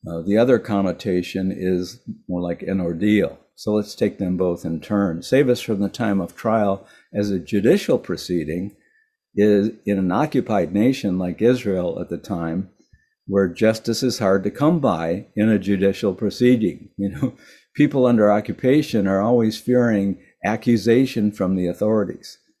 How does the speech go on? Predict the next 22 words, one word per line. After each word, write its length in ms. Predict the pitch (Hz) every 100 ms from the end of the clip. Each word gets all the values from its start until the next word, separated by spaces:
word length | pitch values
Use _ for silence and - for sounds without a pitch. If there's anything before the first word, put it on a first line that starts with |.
| _ -
It's 300 | - 117 101
like 240 | 110 95
driving 520 | 113 107 127 131 120 110
while 200 | 101 92
black 560 | 98 117 104 98 - - _ _ -
under 300 | 110 110 104
a 60 |
presumed, 840 | - 101 85 104 127 117 104 95 - _ _
the 120 | 98
presumption 640 | - 98 120 131 131 101
of 160 | 90 82
guilt, 460 | 104 120 120 95 -
not 320 | 98 92 -
innocence. 720 | 104 135 131 - - - - _ _ _ _ _ _ _ - - -
Any 280 | 143 165 160
teenage 720 | - - 156 156 147 135 107
Roman 440 | 120 131 135 123
soldier 840 | 117 - 127 139 120 95 71 92 _ _ -
having 320 | 113 117 110
a 40 | 98
bad 480 | 98 110 117 117
day 580 | 101 107 101 80 87 95